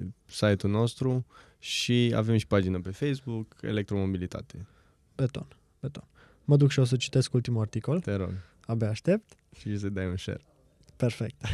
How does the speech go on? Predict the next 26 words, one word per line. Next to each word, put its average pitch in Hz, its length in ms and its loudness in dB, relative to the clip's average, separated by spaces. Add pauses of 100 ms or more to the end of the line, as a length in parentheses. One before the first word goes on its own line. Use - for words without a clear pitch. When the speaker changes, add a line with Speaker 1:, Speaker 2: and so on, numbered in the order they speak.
(200)
Speaker 2:
Așa 120 200 0
facem. 110 320 -2
Speaker 1:
Like, 110 140 0
share, 107 280 2
subscribe. 104 520 -6 (340)
<laughs> - 240 -16
N-avem 139 400 8
încă, 117 460 4
adică 135 300 -4
avem 139 220 2
un 123 80 2
canal 107 320 0
de 107 60 0
YouTube, 113 600 0
dar, 110 300 0
uh, 101 440 -4 (640)
urmează 110 380 0
să, - 360 -8 (120)
adică 117 320 -4
aș, 117 180 0
eu 117 280 2
aș 107 120 0
vrea 107 160 -2
să-l 92 480 -6 (680)
ac-, 101 240 -2
reactivăm. 98 640 0